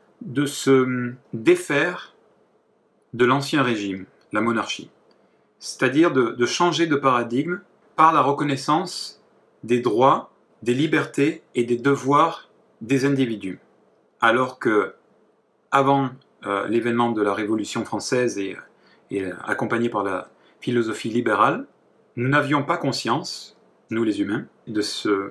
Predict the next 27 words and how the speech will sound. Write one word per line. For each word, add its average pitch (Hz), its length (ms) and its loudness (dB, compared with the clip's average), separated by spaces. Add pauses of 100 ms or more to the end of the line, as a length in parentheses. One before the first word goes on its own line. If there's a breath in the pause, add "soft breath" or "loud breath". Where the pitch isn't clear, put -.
principe - 540 -4 (720)
de - 80 0
libertés 110 420 0
individuelles. 101 540 -4 (500)
Et 120 80 0
donc 139 200 0
il 139 80 0
a 127 40 4
fallu 143 460 0 (260)
un 120 100 2
événement 120 340 0
très 139 120 -4
très 117 140 -4
fort, - 300 -2 (420)
qui 104 120 -8
s'accom-, 113 420 -4
qui - 120 -10
s'est 104 160 -6
accompagné 117 420 0
avec 107 140 0
le 107 100 0
siècle 107 320 -2
des 104 120 0
Lumières 110 280 0
d'une, 90 180 -10 (100)
d'une 92 440 -10
réflexion, 113 560 -4